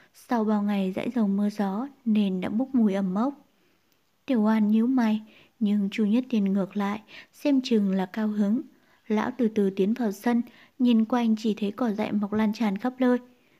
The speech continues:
Xem ra không có gì quái dị, tuy chẳng đáng gọi là nhà, nhưng ít ra thì nơi đây cũng chẳng có gì nguy hiểm cả. Lão quay đầu, gọi Tiểu Hoàn và Dã Cẩu đạo nhân.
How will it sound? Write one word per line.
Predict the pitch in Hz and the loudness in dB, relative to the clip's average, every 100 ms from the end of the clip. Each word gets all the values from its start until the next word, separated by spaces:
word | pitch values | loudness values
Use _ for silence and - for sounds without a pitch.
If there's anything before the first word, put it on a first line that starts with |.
| _ | _
Xem | - 240 202 | -6 -2 0
ra | 202 202 196 | 0 -2 -4
không | - 214 | 0 0
có | 196 | 0
gì | 214 220 | -2 -2
quái | 196 196 | -2 -4
dị, | 220 254 - - - - _ | 0 -2 -2 -12 -20 -20 _
tuy | 285 262 240 | -2 0 0
chẳng | 240 190 | -2 -2
đáng | 185 214 | -2 -2
gọi | 247 | 0
là | 214 | 0
nhà, | 196 208 208 208 - _ _ | 0 2 0 -2 -6 _ _
nhưng | 233 220 214 202 | 0 4 4 2
ít | 247 277 | -2 -2
ra | 233 214 214 - _ _ | 0 0 -2 -10 _ _
thì | 277 262 | 2 4
nơi | 247 262 | 4 2
đây | 262 254 | 2 0
cũng | 254 247 | 0 -2
chẳng | 262 233 | -2 -2
có | 220 | -2
gì | 196 240 220 | -2 2 2
nguy | 208 214 | 4 2
hiểm | 220 185 | 2 -2
cả. | - 202 180 - _ _ _ _ _ _ _ _ _ _ _ _ _ _ _ - | -4 -4 -6 -14 _ _ _ _ _ _ _ _ _ _ _ _ _ _ _ -10
Lão | 208 220 | -8 -8
quay | - 233 | -2 -2
đầu, | 208 208 196 - - _ - | 2 2 0 -8 -20 _ -6
gọi | 254 262 220 233 | -2 0 0 0
Tiểu | 233 220 196 | 2 2 2
Hoàn | 220 202 | 0 0
và | 208 202 | 0 -2
Dã | 220 | -4
Cẩu | - 247 | -4 -4
đạo | 202 214 | -2 -2
nhân. | 220 240 | 0 0